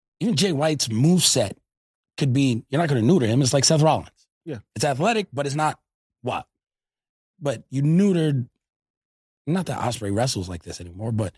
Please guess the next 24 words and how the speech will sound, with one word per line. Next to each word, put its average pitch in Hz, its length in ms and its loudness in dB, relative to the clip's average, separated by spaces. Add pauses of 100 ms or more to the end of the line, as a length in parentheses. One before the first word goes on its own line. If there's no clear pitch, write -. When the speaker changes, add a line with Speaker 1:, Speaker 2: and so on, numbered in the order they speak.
(500)
Speaker 1:
you, 123 100 -4
you 127 200 0
neutered 131 760 2 (600)
Ricochet 120 440 -2
when 104 140 -2
he 107 160 0
came 92 300 -8
in. - 60 -20 (640)
Like, 127 140 -2
you, 151 120 -2
you 147 180 -2
can't 147 380 0 (200)
limit 127 480 0
Will 120 200 0
Ospreay 104 540 0
'cause 101 180 -4
he's 110 160 2
not 120 240 0 (180)
five 117 460 -2
moves 113 340 2
of 92 180 -2
doom. 110 380 4 (880)
He'll 127 220 0
win 123 600 2